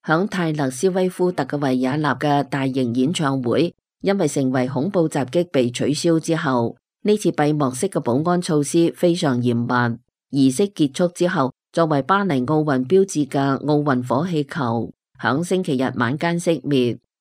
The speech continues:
隨後將響八月底殘奧會時重新點燃，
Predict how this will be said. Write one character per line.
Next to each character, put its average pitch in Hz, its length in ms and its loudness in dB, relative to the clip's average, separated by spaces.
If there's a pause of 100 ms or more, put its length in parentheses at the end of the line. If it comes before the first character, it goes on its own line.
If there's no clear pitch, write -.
(120)
隨 143 180 2
後 151 240 0
將 220 260 -2
響 147 260 -2
八 160 140 -2
月 139 160 -2
底 131 280 -2
殘 131 260 -4
奧 135 200 0
會 127 200 0
時 123 300 -2 (240)
重 127 200 -2
新 175 240 0
點 131 240 0
燃， 117 440 -2